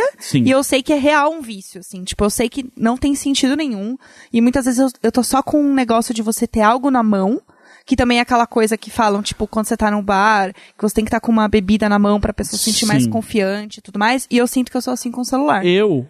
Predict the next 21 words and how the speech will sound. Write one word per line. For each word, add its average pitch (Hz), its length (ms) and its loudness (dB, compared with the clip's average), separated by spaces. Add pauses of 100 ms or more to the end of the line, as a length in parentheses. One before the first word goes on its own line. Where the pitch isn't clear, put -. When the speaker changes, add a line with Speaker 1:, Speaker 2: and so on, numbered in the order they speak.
(120)
Speaker 2:
Realmente 403 320 0
é - 40 2
uma 294 80 2
Speaker 1:
entendo 269 120 2
Speaker 2:
terapia 226 280 2
Speaker 1:
completamente 190 400 0
Speaker 2:
hoje. - 40 -8
Speaker 1:
quem 196 160 -2
fuma, 139 480 0 (640)
porque 147 320 0
quando 156 260 0
eu 151 80 4
tô 190 220 -2
na 180 140 2
frente 214 420 0
de 208 80 2
um 214 40 2
lugar 180 280 2
esperando 165 480 2
alguém 175 160 -2
chegar 165 340 -8